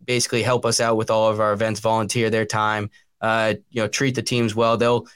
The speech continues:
uh, be running the hospitality rooms for the coaches, the players, and all that stuff, and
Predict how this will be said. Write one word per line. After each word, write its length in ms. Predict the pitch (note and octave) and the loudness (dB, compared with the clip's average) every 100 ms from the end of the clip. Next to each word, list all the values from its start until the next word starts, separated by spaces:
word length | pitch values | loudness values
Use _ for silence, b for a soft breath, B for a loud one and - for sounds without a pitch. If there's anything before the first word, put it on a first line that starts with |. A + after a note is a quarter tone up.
| B _ | B _
uh, 180 | G#2+ A2 | -2 0
be 160 | G#2+ B2 | 2 2
running 240 | C3 B2+ | 2 2
the 80 | A#2+ | 2
hospitality 720 | C3 B2+ B2+ B2+ B2 B2 B2 | 2 0 -2 0 2 2 2
rooms 280 | A#2+ B2 A#2+ | 0 0 -2
for 120 | B2 | -2
the 80 | G#2+ | -2
coaches, 440 | - B2 A#2+ A#2 | 2 2 2 -2
the 80 | G#2+ | -4
players, 400 | - A#2+ A#2+ A2 | -2 2 2 2
and 80 | A#2 | 0
all 140 | A2+ | 2
that 180 | A2+ A2+ | 2 0
stuff, 340 | - A#2 A#2 | 2 2 2
and 200 | G2+ G2 | -2 -6